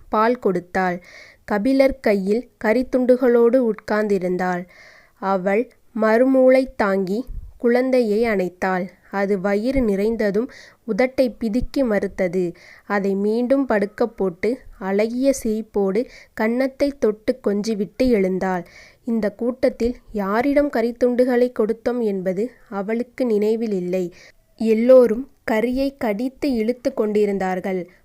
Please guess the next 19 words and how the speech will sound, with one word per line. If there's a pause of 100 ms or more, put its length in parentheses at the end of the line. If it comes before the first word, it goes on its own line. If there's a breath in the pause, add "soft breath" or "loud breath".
(140)
பனங்கூடையின்
அருகே
போனாள். (280 loud breath)
கறி
தீர்ந்துவிட்டது. (360 loud breath)
அவள்
மிகவும்
சோர்ந்து
போனாள். (320 loud breath)
அந்த
அரை (100)
இருட்டில் (180)
அவளின்
தவிப்பு (180)
யார்
கண்ணிலும்
படாமல்
இருந்தது. (520 loud breath)
சற்றே